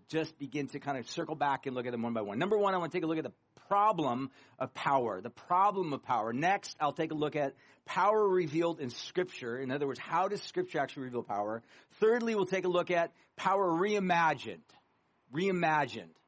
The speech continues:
in Jesus. Is there another way to think about power? I would suggest emphatically, absolutely. And then finally, we'll take a look at power redeemed through human beings. Remade, remade human beings. People like you and I. In other words,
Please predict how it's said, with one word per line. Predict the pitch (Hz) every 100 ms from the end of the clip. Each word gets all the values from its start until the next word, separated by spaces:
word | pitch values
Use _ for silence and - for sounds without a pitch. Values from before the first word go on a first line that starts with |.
| _ _ -
in | 165
Jesus. | 147 156 160 113 78 - - -
Is | 120
there | 139
another | 156 190 208
way | 185 180
to | 165 151
think | 165 139
about | 147 147 135
power? | - 135 120 110
I |
would | 135
suggest | 170 165 185 185 - _ _ _ -
emphatically, | 165 - - 202 185 175 160 170 160 156 - _
absolutely. | 156 156 - 143 139 104 101 - _ 139
And | 151
then | 156
finally, | 190 190 190
we'll | 175
take | 165 160
a |
look | 160 151
at | 151
power | - 156 156 147
redeemed | 143 131 120 123 131 135 135 135 _ _ -
through | 175 180
human | 202 202
beings. | 220 170 85 - - _ _ _ _ _ _ _
Remade, | 139 170 202 180 110 -
remade | 156 190 214 180
human | 170 127
beings. | 107 82 - - - -
People | 160 185
like | 156
you | 190
and | 190
I. | 185 147 92 95 -
In | 160
other | 165
words, | 151